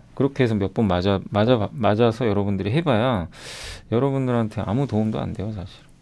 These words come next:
그래서 그 이제 물고기 잡는 법은 알려드리는 거죠, 제가.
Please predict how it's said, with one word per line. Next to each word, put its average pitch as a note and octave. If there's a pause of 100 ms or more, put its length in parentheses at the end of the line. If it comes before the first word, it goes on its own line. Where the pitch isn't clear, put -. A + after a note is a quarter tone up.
(720)
그래서 G#2
그 A2 (100)
이제 G2
물고기 D3+
잡는 D3
법은 G#2+
알려드리는 G#2+
거죠, E2+
제가. F#2